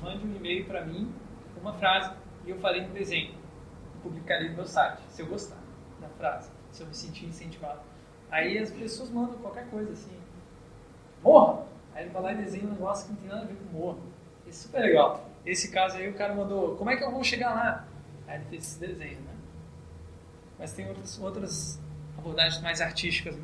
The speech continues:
bem mais legais que esse aqui. Agora esse aqui tem a ver com o nosso problema. Um meta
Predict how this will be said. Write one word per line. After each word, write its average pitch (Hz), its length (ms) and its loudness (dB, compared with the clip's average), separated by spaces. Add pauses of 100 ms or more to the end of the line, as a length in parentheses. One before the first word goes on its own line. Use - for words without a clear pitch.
(240)
bem 170 140 2
mais 175 160 6
legais 160 280 6
que - 100 -8
esse - 120 -8
aqui. 175 180 -8 (460)
Agora 160 180 8
esse 170 120 2
aqui - 120 2
tem 190 140 0
a 185 40 0
ver 180 200 2
com 196 80 -2
o 196 200 -2 (120)
nosso 180 340 -2
problema. 170 420 -2 (1160)
Um 156 60 -4
meta 208 560 6